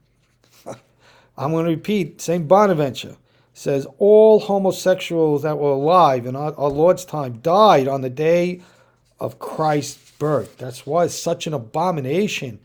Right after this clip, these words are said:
in God's sight. It really is. This vice is beyond evil, beyond. Our Lord, speaking to <coughs> Saint Catherine of Siena in the dialogues, I'm gonna quote,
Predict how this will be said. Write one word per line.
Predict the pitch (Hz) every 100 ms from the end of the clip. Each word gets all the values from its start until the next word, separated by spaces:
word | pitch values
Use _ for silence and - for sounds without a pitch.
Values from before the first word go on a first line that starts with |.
| _ _ _
in | - 113
God's | - 147 170 -
sight. | - 175 240 233 - _ _ -
It | 156
really | 180 214 220 226 233
is. | 302 202 - _ _ _ -
This | 190 202
vice | 131 165 160 165 151
is | 151
beyond | 127 127 _ 151 147 151 202 208 151
evil, | 131 170 240 190 127 - _ _ _ _ _ -
beyond. | 147 170 233 - - _ _ _ _ _ _ _ _ _ _ _
Our | 156 165
Lord, | 160 190 240 170 131 -
speaking | - - 190 190 170
to | 151 - - - -
<coughs> | -
Saint | - 170 147
Catherine | 165 165 165 151
of | 143
Siena | - 147 175 180 131 135 - - _ _ _
in | 143
the | 147
dialogues, | 135 156 208 147 120 104 101
I'm | 127
gonna | 139 143
quote, | - - 190 120 -